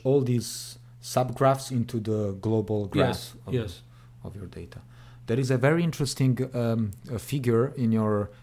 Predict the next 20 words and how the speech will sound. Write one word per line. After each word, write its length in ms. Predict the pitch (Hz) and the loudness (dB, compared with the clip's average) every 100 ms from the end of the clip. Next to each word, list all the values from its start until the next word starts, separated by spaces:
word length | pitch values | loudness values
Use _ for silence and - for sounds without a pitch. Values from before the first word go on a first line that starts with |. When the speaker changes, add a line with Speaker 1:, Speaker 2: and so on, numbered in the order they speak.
| - | -6
Speaker 1:
in 100 | 104 | -2
your 120 | 98 | -2
paper, 380 | - 131 131 107 | 2 2 2 0
which 200 | 107 - | -2 2
we 120 | 127 | 4
will 340 | 113 117 110 - - | 6 4 2 -2 -2
reproduce 720 | 123 135 139 110 117 127 123 | 2 4 2 2 4 4 2
in 100 | 113 | 2
our 440 | 104 104 101 98 95 - | 2 4 4 2 0 -8
show 280 | - - 110 | -8 0 2
notes. 460 | 101 92 90 - - - | 4 2 -2 -8 -14 -8
Speaker 2:
<laughs> 300 | 139 127 - | -4 -4 -6
Sure, 320 | - - 120 - | -12 -8 -8 -8
sure. 220 | - - - - 175 | -16 -16 -16 -4 2
Speaker 1:
Another 640 | 208 254 202 185 180 - | 4 8 8 8 6 4
observation 760 | 156 - 147 147 180 - 139 135 | 2 4 4 6 4 4 2 2
is 400 | 139 127 123 113 | 4 6 4 4
that, 480 | 120 113 117 117 - | 4 4 2 -2 -4
uh, 160 | 127 131 | -4 -2
well, 320 | 135 113 123 | 0 0 -2